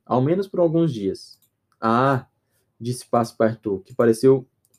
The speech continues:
por um instante surpreso. Mas como não o tinha visto ainda no navio desde a nossa partida de Calcutá? Mal-estar, um pouco de enjoo. Fiquei deitado na minha cabine.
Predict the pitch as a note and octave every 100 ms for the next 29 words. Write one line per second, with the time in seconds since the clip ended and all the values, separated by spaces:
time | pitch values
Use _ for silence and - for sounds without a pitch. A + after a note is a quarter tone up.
0 | _ C#3+ D3+ E3+ E3 D3 D3+ - D3 C3+
1 | - G2 F#2+ _ _ _ _ _ _ C#3+
2 | E3+ - A3 A3 G#3 F#3+ F3 F3 C#3 D3
3 | C#3 C3+ C3 C3 B2 A2 A2+ A#2+ G#2 C3+
4 | E3+ C#3 C3+ C3 C3 A#2 B2+ A#2+ A2+ -
5 | G#2 - - F#2+ F2 _ _ _ _ _
6 | _ B2+ C#3+ D#3+ D#3+ - B2+ C3+ C3 A#2
7 | A2+ B2+ B2 A#2+ A2+ G2+ G#2+ A#2 A#2 A#2
8 | A#2 _ _ _ _ _ F3+ G3 A3 -
9 | D3 D3+ C#3+ C3+ C3+ D3 A2+ A2 A2+